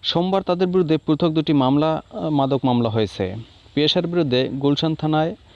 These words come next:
এবং মৌয়ের বিরুদ্ধে মোহাম্মদপুর থানায় পুলিশ বাদী হয়ে এ মামলা করেন। এ মামলায় সোমবার তাদের তিন দিন করে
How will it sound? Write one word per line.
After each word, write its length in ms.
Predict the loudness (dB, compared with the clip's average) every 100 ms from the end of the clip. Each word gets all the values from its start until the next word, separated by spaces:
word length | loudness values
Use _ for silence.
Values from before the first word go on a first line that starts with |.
| -12 -4
এবং 360 | 0 0 -2 -2
মৌয়ের 360 | 0 2 2
বিরুদ্ধে 300 | 2 0 2
মোহাম্মদপুর 680 | 2 2 0 0 -2 -2 -4
থানায় 380 | 0 0 0 -2 -12 -20 -12
পুলিশ 260 | -4 -2 0
বাদী 260 | 0 0 2
হয়ে 200 | 2 2
এ 140 | 2
মামলা 320 | 0 2 0
করেন। 320 | 0 -2 -2 -6 -16 -20 -14 -2
এ 100 | 0
মামলায় 520 | 2 2 2 0 -2
সোমবার 360 | -2 -2 0 0
তাদের 220 | 0 -2 0
তিন 200 | 0 2
দিন 140 | 0
করে 320 | 0 0 0